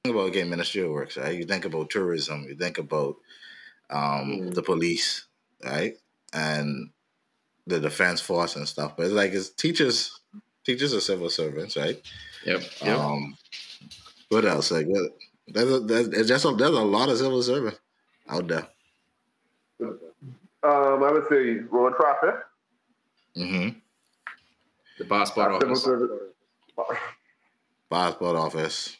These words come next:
Speaker 2: Passport office.
Speaker 1: What, um,
Speaker 2: Um,
Speaker 1: someone who worked for, like, Bahamas, yeah, that's a, that's a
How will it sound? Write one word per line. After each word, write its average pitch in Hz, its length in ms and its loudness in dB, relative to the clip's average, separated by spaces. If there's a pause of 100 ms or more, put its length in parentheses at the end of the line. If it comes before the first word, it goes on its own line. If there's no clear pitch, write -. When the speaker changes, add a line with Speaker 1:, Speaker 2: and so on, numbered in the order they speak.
(520)
Speaker 2:
Passport 120 420 2
office. 92 420 0 (1040)
Speaker 1:
What, 139 220 4
um, 120 280 6
Speaker 2:
Um, 110 280 -2 (300)
Speaker 1:
someone 143 260 2
who 156 80 6
worked 123 140 4
for, 123 80 2
like, 95 220 0
Bahamas, 98 400 2
yeah, 92 160 2
that's 107 180 0
a, - 160 -4
that's 110 200 0
a - 40 0